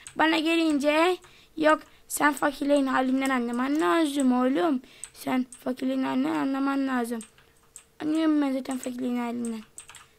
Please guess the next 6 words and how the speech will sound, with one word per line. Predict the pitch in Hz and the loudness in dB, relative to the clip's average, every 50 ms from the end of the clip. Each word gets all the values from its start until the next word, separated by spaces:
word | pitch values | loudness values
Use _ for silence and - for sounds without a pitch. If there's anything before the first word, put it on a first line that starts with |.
| _ _ - | _ _ -6
Neyse, | 262 247 254 254 - 254 226 214 214 _ - - - - _ _ - | -4 -2 -2 -2 -2 -4 -6 -6 -8 _ -20 -20 -20 -20 _ _ -8
gireyim | 262 247 285 294 285 285 | -4 -2 -2 0 0 0
bakayım | 277 262 285 269 254 | -2 -2 -4 -6 -6
şurada. | 254 - - 254 233 247 226 214 - _ _ _ _ _ _ _ _ - - | -6 -8 -10 -8 -6 -6 -6 -8 -12 _ _ _ _ _ _ _ _ -10 -6
Var | 269 247 254 | -4 -4 -2
mıymış? | 262 262 247 240 233 233 226 214 - - - - | -2 -2 -2 -4 -4 -8 -10 -10 -12 -14 -16 -18